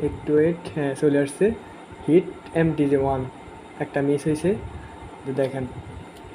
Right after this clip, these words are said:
মেসেজ চলে আসছে এটাতে লস হওয়াতে। তো ভাই, সমস্যা নাই, এখানে মাঝে মধ্যে দুই একটা মিস যাবেই। এই যে দেখেন, এখানে back to back কয়টা, এখানে একটা মিস গেছে, just এখানে একটা মিস গেছে।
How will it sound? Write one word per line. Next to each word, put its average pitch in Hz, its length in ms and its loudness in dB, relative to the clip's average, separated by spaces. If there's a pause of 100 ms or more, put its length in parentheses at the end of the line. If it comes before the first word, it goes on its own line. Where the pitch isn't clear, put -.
(160)
মেসেজ 143 260 -4 (260)
চলে 147 180 0
আসছে 135 220 -6 (200)
এটাতে 143 240 -6
লস 135 220 0
হওয়াতে। 127 260 -2 (680)
তো - 80 6
ভাই, 208 200 8
সমস্যা 190 480 4
নাই, 196 160 8
এখানে 180 240 4
মাঝে 165 280 6
মধ্যে 180 220 6
দুই 170 200 8
একটা 165 120 2
মিস 147 280 2
যাবেই। 151 360 6 (180)
এই 143 160 0
যে 143 100 2
দেখেন, 143 380 0 (200)
এখানে 147 220 -2 (100)
back 156 180 4
to - 100 4
back 175 180 4
কয়টা, 170 240 8
এখানে 160 300 4
একটা 175 140 0
মিস 165 220 4
গেছে, 175 200 6
just 175 220 2
এখানে 160 160 2
একটা 156 160 -2
মিস 139 180 -2 (100)
গেছে। 143 160 2